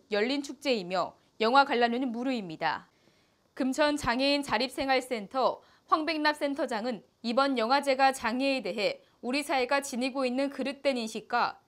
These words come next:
시선에 대한 긍정적 변화를 유도하고 장애인을 지역사회의 동등한 구성원으로 받아들이는 인권의식 향상의 계기가 될 것으로 기대한다고 말했습니다.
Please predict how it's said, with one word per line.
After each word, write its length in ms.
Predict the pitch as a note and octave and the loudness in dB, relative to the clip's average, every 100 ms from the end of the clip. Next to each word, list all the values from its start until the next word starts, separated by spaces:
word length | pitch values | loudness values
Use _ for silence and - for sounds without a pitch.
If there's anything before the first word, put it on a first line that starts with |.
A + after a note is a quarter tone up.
| _ | _
시선에 420 | - E4 E4 D4+ C4+ | -10 -4 -2 0 2
대한 240 | C4+ C#4+ | 0 0
긍정적 500 | B3 A#3+ C#4 C#4+ C#4+ | -4 -4 -2 -2 -6
변화를 380 | C4 B3 C4 A#3+ | -4 -2 -2 -4
유도하고 680 | A3 A#3+ F#3+ F3 F#3 C3+ - _ _ _ _ - | -4 -2 0 -2 -6 -8 -12 _ _ _ _ -2
장애인을 560 | C4 A#3 C4+ C4 C#4 | 0 2 2 2 0
지역사회의 640 | C4+ A#3+ C4 C4 C4+ C4 C#4 | 0 -2 -2 0 2 2 2
동등한 500 | B3 A#3+ C4 C4+ C4+ | -2 -4 0 0 0
구성원으로 560 | A#3 G#3+ F#3+ C4+ C4+ | -4 -2 0 2 2
받아들이는 640 | C4+ A3 A3 G#3+ G#3+ C4 F3 _ _ | 2 0 0 -2 -4 -6 -8 _ _
인권의식 600 | A#3+ B3+ D4+ D4 C#4 D#4 | -4 0 4 2 2 -4
향상의 400 | F4 F4+ F4 E4 | -4 -4 -2 -2
계기가 340 | C#4 A#3+ C4+ C4 | -4 -4 0 2
될 220 | B3+ B3 | 2 2
것으로 340 | C4 C#4 C4+ | -2 -2 -6
기대한다고 640 | C4+ A#3 C4 B3+ A#3+ A#3 C4+ | -4 0 4 4 2 0 0
말했습니다. 800 | A3 G#3 - G3 E3 F3 D#3+ | 0 -2 -8 -12 -8 -6 -6